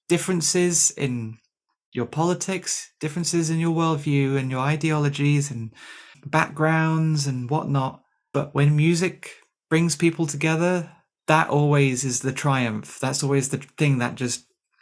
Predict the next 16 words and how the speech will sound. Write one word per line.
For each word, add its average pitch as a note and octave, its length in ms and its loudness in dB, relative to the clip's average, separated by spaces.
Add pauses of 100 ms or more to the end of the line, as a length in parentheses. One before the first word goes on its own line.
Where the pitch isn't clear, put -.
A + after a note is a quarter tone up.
(180)
trumps F3+ 280 2
everything D3 360 2
else, - 480 -6 (240)
right? C3+ 300 -2 (320)
And C#3+ 500 4 (580)
I've F3 180 2
seen G3+ 580 2 (100)
people D3 600 2 (320)
who D#3 200 2
have D3 240 0
been D3+ 260 2
vehemently D#3+ 1080 0 (180)
disgusted D3+ 600 2
at B2+ 140 0
each C3+ 220 2
other's, B2 280 -2